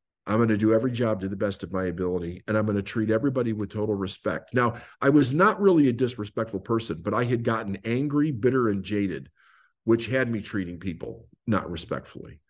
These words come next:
So I changed those three things. Now, when I changed them, I said, "I'm gonna do this for a year," because there was another voice in my head that was trying to talk me out of it. It said,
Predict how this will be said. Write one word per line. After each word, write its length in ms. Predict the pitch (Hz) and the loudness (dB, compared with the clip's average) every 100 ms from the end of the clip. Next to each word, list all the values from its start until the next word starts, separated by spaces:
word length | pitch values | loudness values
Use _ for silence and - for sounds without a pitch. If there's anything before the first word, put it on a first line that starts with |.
| _ | _
So 120 | - | 4
I 40 | 160 | 4
changed 340 | 226 233 226 | 6 6 8
those 220 | 214 170 | 6 4
three 160 | - 143 | 2 0
things. 340 | - 113 - 117 | 2 -2 -2 0
Now, 80 | |
when 140 | 120 120 | 2 2
I 60 | |
changed 440 | 113 - 220 247 - | 0 2 2 0 -4
them, 280 | 85 120 - _ _ _ _ _ _ _ _ _ - | -8 -8 -14 _ _ _ _ _ _ _ _ _ -6
I 80 | 104 | -4
said, 480 | - 120 104 98 - | 0 2 2 0 -6
"I'm 100 | 95 | -4
gonna 140 | 135 135 | 0 2
do 140 | 127 | 2
this 200 | 117 - | 0 0
for 200 | - 98 | -4 -4
a 40 | |
year," 480 | 92 110 110 60 - _ - - - _ | -2 -2 -2 -2 -6 _ -20 -20 -20 _
because 240 | 120 147 127 | 2 4 6
there 100 | 160 | 6
was 140 | 123 | 4
another 320 | 135 170 220 | 4 6 4
voice 360 | 156 151 135 123 | 4 2 2 0
in 100 | 117 | -4
my 140 | 110 | -4
head 320 | 98 107 95 | -4 -4 -6
that 60 | 95 | -4
was 140 | 95 | -6
trying 220 | - 117 104 | -2 -2 0
to 60 | |
talk 340 | - 113 104 85 | -2 -4 -4 -4
me 120 | 87 | -4
out 200 | 90 78 | -2 -4
of 80 | 69 | -8
it. 80 | |
It 100 | 71 | -10
said, 320 | - 92 85 | -4 -2 -2